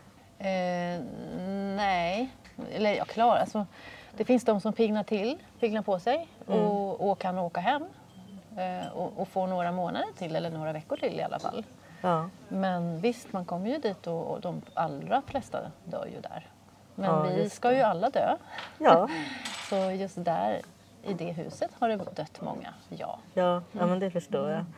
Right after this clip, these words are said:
Speaker 2: Det är så svårt med att sätta mig in i hur det här måste vara.
Speaker 1: Mm.
Speaker 2: Men du får gärna beskriva lite grann
Speaker 1: Mm.
Speaker 2: jobbet
Speaker 1: Det, ja,
Speaker 2: och
Speaker 1: absolut, jättegärna. Det är så, det finns ju så många föreställningar om att det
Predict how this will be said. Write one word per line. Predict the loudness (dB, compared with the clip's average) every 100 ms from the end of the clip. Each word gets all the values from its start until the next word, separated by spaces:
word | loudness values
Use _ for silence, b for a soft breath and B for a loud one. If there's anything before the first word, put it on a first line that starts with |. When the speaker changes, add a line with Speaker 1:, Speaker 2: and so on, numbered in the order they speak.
| -2
Speaker 2:
Det | 4
är | 4
så | 2
svårt | 2 4 4
med | 4 4 4
att | 2 -4 -4
sätta | 2 4
mig | 4 2
in | 0 0 -2
i | -2 -4 B B B 0
hur | 4
det | 4
här | 4 2 0 -8 -12
måste | -4 -4 0
vara. | 0 4 4 6 4 2 0
Speaker 1:
Mm. | -4 -2
Speaker 2:
Men | 2 2
du |
får | 6
gärna | 4 4
beskriva | 2 -2 0 2 4 2
lite | 0 -2
grann | -2 0 0
Speaker 1:
Mm. | 2 2 2 0 -4 2
Speaker 2:
jobbet | 2 2
Speaker 1:
Det, | 2
ja, | 4 4
Speaker 2:
och |
Speaker 1:
absolut, | 2 0 0 2 0 -4
jättegärna. | -6 -4 -2 -2 2
Det | 2
är | 2
så, | 0
det | 2 0
finns | 2 0 2
ju | 0
så | 0 2 2
många | 2 -2
föreställningar | -2 -2 -2 -4 -4 -4 -4
om | -4
att | -4 -2
det | 0 0